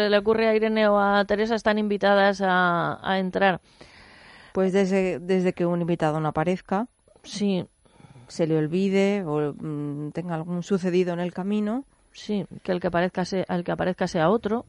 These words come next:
Speaker 2: Que,
Speaker 1: del que
Speaker 2: <laughs> que el que
Speaker 1: pensábamos,
Speaker 2: aparezca sea otro,
Speaker 1: porque
Speaker 2: no la
Speaker 1: hay
Speaker 2: persona que nos habían dicho.
Speaker 1: Sí, porque hay algunos además que se arreglan tanto las fotos que cuando vienen,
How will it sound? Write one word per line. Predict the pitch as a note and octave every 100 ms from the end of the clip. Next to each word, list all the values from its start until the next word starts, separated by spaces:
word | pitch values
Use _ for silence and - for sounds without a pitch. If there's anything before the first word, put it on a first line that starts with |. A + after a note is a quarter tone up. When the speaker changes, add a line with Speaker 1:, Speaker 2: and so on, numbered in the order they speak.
| _ _ _ _ _ -
Speaker 2:
Que, | -
Speaker 1:
del | F#3+ F3+
que |
Speaker 2:
<laughs> |
que |
el | F#3+
que | F3+
Speaker 1:
pensábamos, | A#3 A3 A3
Speaker 2:
aparezca | G#3+ A3 A#3+ C4
sea | F#3 E3+
otro, | G#3 A3
Speaker 1:
porque | G3+ G3
Speaker 2:
no | G3
la | G3
Speaker 1:
hay |
Speaker 2:
persona | G3+ G3 G3 F#3
que |
nos | F#3
habían | F3+ F3+
dicho. | G3+ A#3+ -
Speaker 1:
Sí, | A3+ A3 G3+
porque | F#3 G3
hay | G#3+
algunos | G#3+ A3+ A3
además | A3 G#3 G#3+
que | F#3
se | F#3
arreglan | F#3 F3+ G3+ G#3 A3
tanto | G#3+ G#3+ G#3+
las | G#3 G3+
fotos | A#3 A#3 A3+ C4 - _ _ _ _ _ _
que | F#3+
cuando | F#3 F#3+ F#3 F3+
vienen, | G3+ G#3 A3 A#3+